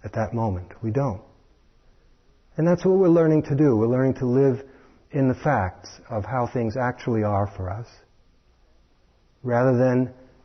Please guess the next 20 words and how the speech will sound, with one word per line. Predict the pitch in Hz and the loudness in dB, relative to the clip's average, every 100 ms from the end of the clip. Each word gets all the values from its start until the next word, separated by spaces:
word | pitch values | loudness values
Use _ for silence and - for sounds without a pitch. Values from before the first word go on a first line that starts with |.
| _ - - | _ -10 0
fanciful | 156 165 135 - 104 82 - | 2 2 0 0 -2 -2 -2
realities | 123 117 120 127 104 95 123 - _ _ _ _ _ _ _ _ - | 2 2 2 2 0 -2 -10 -18 _ _ _ _ _ _ _ _ -4
that | 120 107 | -2 0
the | |
mind | 113 117 113 117 | 0 0 0 -2
secretes. | - - 180 107 - - - _ _ _ _ _ - | -6 -2 -2 -2 -8 -20 -20 _ _ _ _ _ -20
I | 127 | -12
don't | 120 | -6
know | |
why | 113 104 | -2 -2
I | |
love | 110 113 | 0 -2
that | 107 101 | -4 -6
one | 101 101 | -6 -6
tonight, | 113 104 98 - | -4 -4 -6 -8
but | 104 | -12
<laughs> | - - 101 - 151 - - 240 285 330 302 339 247 - - - - - - - - - _ _ _ 247 208 196 185 185 180 - _ _ _ _ _ _ _ _ _ _ _ _ _ _ _ _ _ _ _ - | -14 -10 -10 -8 -12 -12 -14 -14 -12 -12 -12 -14 -14 -14 -14 -14 -16 -20 -20 -20 -20 -20 _ _ _ -20 -20 -20 -20 -20 -20 -20 _ _ _ _ _ _ _ _ _ _ _ _ _ _ _ _ _ _ _ -4
what | 151 | 0
was | 139 | 2
that | 139 123 | 0 -2